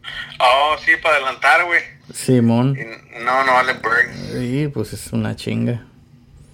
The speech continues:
Speaker 1: Sí, güey. No, eso no, eso no sirve, güey.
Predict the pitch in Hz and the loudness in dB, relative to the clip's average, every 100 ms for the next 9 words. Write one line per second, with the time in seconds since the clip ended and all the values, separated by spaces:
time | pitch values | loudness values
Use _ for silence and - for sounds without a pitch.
0 | - - - - - - - - - 101 | -16 -16 -16 -20 -20 -20 -12 2 6 6
1 | 110 104 - - - 104 104 107 107 107 | 4 0 -2 -12 -16 -6 -4 -2 -4 -2
2 | 104 113 120 120 113 110 107 98 | 0 0 2 2 2 0 2 -2